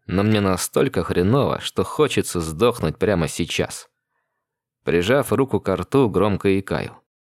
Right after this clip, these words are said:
"Блядь, Олег!" рявкает Резников.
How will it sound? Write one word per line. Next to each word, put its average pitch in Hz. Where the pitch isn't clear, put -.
"Блядь, 98
Олег!" 104
рявкает 90
Резников. 82